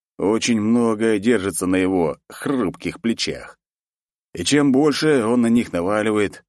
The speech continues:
тем меньше приходится делать мне. "Комбат просил передать,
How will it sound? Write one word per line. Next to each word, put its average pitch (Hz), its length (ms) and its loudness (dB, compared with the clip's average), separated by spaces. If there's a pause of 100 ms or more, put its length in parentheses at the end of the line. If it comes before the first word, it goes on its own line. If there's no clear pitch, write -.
(380)
тем 127 220 2
меньше 123 380 2
приходится 104 560 -4
делать 92 340 -2
мне. 73 360 -6 (840)
"Комбат 123 400 0
просил 135 360 0
передать, 131 520 0